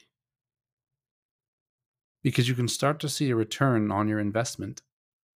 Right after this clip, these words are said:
even now. By doing simple acts of kindness, simple acts of goodness. By saying hello to that person in Trader Joe's. By making that connection. And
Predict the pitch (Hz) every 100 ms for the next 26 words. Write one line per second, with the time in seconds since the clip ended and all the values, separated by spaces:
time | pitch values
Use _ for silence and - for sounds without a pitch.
0 | _ _ _ _ - 156 175 240 131 -
1 | _ _ _ _ _ _ _ _ _ _
2 | _ _ _ _ _ _ _ _ _ -
3 | 139 151 170 156 - 185 185 156 160 160
4 | 156 139 139 139 117 - 156 156 - 76
5 | - - 64 64 67 - - - - _
6 | _ _ _ _ _ _ _ _ _ _
7 | _ _ _ _ 110 113 - 131 117 123
8 | 120 123 120 131 127 120 127 127 123 123
9 | - 123 120 131 131 131 _ - - -
10 | _ 127 123 123 120 131 117 117 120 123
11 | 135 - - _ _ _ _ _ _ _
12 | _ _ _ _ _ - _ _ _ 151
13 | 143